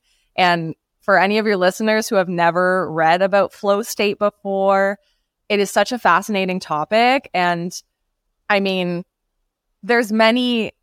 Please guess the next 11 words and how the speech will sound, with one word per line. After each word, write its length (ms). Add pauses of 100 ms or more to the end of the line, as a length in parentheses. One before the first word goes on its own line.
(440)
suggestions 840
as 200
to 100
how 240
to 60
get 180
into 360
it. 180
But 180
for 220
me, 460